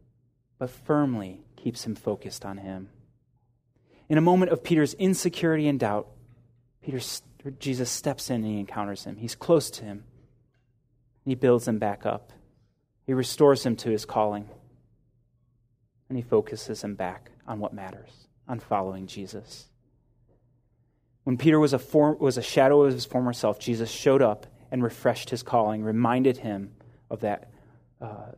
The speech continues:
of his calling to, to shepherd the flock, to care for others, to preach Jesus. And we know that, that Peter went on and did it. We read the book of Acts together at the start of the year, didn't we?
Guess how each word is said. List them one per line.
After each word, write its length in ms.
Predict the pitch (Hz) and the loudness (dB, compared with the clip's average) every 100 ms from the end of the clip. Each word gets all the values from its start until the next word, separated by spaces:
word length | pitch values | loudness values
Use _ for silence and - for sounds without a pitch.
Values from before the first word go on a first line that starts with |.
| _ 143 | _ -10
of 100 | 123 | -6
his 140 | 123 | -4
calling 280 | - 127 113 | 4 4 4
to, 280 | - 107 101 | -2 -2 -2
to 160 | - | -8
shepherd 360 | - 135 123 120 | 0 0 2 -2
the 60 | |
flock, 300 | 113 117 113 | 0 0 -2
to 80 | - | -4
care 200 | - 120 | -2 -2
for 160 | - 110 | 0 -2
others, 220 | 110 104 | -2 -4
to 100 | - | -10
preach 460 | - - 127 - - | -12 -8 -8 -10 -16
Jesus. 760 | - 113 - 107 - - - _ _ _ _ _ _ _ _ _ _ | -8 -8 -8 -16 -16 -20 -20 _ _ _ _ _ _ _ _ _ _
And 80 | 117 | -8
we 60 | 131 | -2
know 140 | 139 | -2
that, 200 | 131 - - | -4 -8 -12
that 160 | 127 | -12
Peter 180 | 147 143 | -4 -2
went 220 | 123 123 | 0 -2
on 140 | 131 127 | -2 -4
and 100 | 113 | -2
did 140 | 120 | -2
it. 120 | - - _ _ _ _ _ _ | -4 -8 _ _ _ _ _ _
We 80 | 120 | 0
read 180 | 131 127 | 2 2
the 60 | |
book 180 | 120 123 | 0 0
of 60 | 120 | 2
Acts 240 | 135 - | 0 -2
together 240 | 127 117 113 | 2 4 4
at 80 | |
the 80 | 117 | 2
start 240 | - 123 113 | 0 2 2
of 20 | |
the 80 | 117 | 0
year, 140 | 123 | -2
didn't 200 | 110 107 | -2 -4
we? 160 | 98 | -6